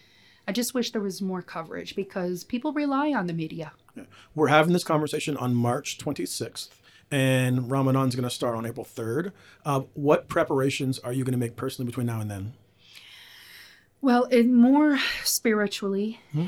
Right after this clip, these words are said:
Speaker 1: and mentally prepare myself that I need to be mindful, take it easy.
Speaker 2: Mm.
Speaker 1: Uh, what do I wanna put out there?
Speaker 2: Mm.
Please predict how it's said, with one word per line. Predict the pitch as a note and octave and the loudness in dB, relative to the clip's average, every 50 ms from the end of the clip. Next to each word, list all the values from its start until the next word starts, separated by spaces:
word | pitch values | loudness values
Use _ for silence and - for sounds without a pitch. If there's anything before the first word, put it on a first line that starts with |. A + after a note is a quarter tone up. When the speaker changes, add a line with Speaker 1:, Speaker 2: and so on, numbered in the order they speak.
| - - | -4 -4
Speaker 1:
and | G#3 F#3+ F#3 F#3 F3+ F3 F3+ F3+ - - | -4 -2 0 0 0 -2 -2 -4 -4 -2
mentally | G3 F#3 F#3 F3 F3+ F#3 - - A3 G#3+ G#3+ A3 G#3+ | -2 0 0 -2 -4 -4 -6 -6 -4 -2 -2 -4 -4
prepare | - - F3+ - - E3+ F3 | -6 -8 -8 -6 -6 -6 -4
myself | F3 F3 E3+ E3+ - - E3+ D#3+ D#3+ D#3 - | -4 -4 -6 -6 -6 -6 -6 -6 -8 -8 -8
that | - C#3 D3+ D3 C3+ - - - | -6 -6 -4 -4 -6 -8 -8 -6
I | F#3 F3+ F3 | -4 -2 -2
need | F3 F3 F3 F3 F3 F3 - - | -2 -2 -2 -2 -2 -4 -6 -6
to | - F#3 F3 F3 F3 F3+ | -6 -6 -4 -4 -6 -6
be | D#3 F#3 F3 D#3+ | -6 -6 -6 -4
mindful, | D#3+ E3 E3+ E3+ E3+ F3 E3 - G3+ F#3 F#3 F#3 F#3+ F#3 - - _ _ _ _ _ _ _ _ _ _ _ _ | -4 -2 -2 -2 -4 -6 -6 -6 -6 -4 -4 -6 -8 -10 -14 -20 _ _ _ _ _ _ _ _ _ _ _ _
take | - - E3 D#3+ - | -10 -10 -10 -6 -6
it | - F#3+ | -4 -4
easy. | F#3+ F#3 F3+ F3+ E3+ - F#3 F3+ F3+ - G2+ G2 F#2+ G#2 D3+ - _ _ _ _ _ _ - | -4 -4 -6 -6 -4 -4 -4 -2 -2 -4 -6 -6 -10 -14 -16 -20 _ _ _ _ _ _ -8
Speaker 2:
Mm. | E3+ D#3+ | -6 -6
Speaker 1:
Uh, | - - | -8 -8
what | G3+ G3+ A3 F#3+ F3 F3+ G#3+ G#3+ G#3+ C4 - - - _ _ - | -10 -8 -6 -4 -2 0 0 0 0 -2 -6 -12 -16 _ _ -10
do | F3 G#3 G#3 G3 | -6 -4 -2 -2
I | F#3+ | -2
wanna | F#3 F3+ F3+ F3+ F3 | 0 0 -2 -2 -2
put | F3 - F#3 E3+ | -4 -6 -6 -4
out | E3 D#3 D3+ D#3 - | -2 -4 -4 -6 -6
there? | - A#2 D3 A#2 F#2+ - - - B2 | -8 -8 -8 -8 -10 -12 -14 -14 -14
Speaker 2:
Mm. | A2 G2+ | -12 -12